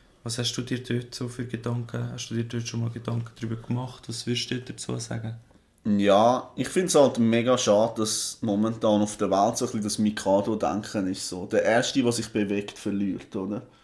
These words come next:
Speaker 1: Ja.
Speaker 2: Weil es ist ja immer die Diskussion, wenn es die Schweiz zu umweltfreundlich ist und wir Regulationen haben, man muss mehr zahlen, es werden gewisse Sachen mehr besteuert, weiss ich was,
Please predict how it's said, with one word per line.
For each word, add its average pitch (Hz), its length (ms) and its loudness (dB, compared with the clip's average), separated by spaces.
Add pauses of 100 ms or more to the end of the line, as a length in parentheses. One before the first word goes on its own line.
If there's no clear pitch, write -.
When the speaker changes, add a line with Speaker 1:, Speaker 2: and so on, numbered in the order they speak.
Speaker 1:
Ja. 127 120 -10 (420)
Speaker 2:
Weil 120 140 4
es 139 120 4
ist 147 100 0
ja 131 120 10
immer 139 400 6 (640)
die 123 100 2
Diskussion, 120 920 2
wenn 113 140 6
es 113 200 0
die - 80 -6
Schweiz 147 600 -2
zu - 160 -2
umweltfreundlich 143 1080 4
ist 120 260 0
und 107 300 0 (280)
wir 113 240 6
Regulationen 113 840 4
haben, 110 420 4 (400)
man 107 140 4
muss - 580 2 (160)
mehr 110 400 4
zahlen, 110 500 6
es 101 160 0
werden 107 280 4
gewisse 117 320 0
Sachen 110 380 2
mehr 107 140 4
besteuert, 113 600 0
weiss 104 240 2
ich 117 200 -2
was, 101 320 -2